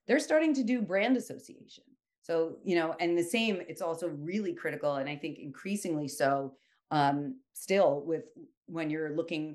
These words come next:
for, um, new employees, when they're looking at who are the people I'd be working with, you know, that can have, that,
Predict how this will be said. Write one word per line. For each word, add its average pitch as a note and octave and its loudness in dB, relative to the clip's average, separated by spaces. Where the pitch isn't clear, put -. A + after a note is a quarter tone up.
for, D3 0
um, C#3+ 0
new D#3 -4
employees, - -2
when D#3+ 0
they're D#3+ 2
looking E3 -2
at - -2
who F3 -6
are C#4+ 0
the D4+ -4
people C#4+ -4
I'd B3 0
be A#3 -8
working A#3 -8
with, - -20
you D#3+ -6
know, C#3+ -2
that F3 4
can F#3+ 0
have, D3 0
that, F3 0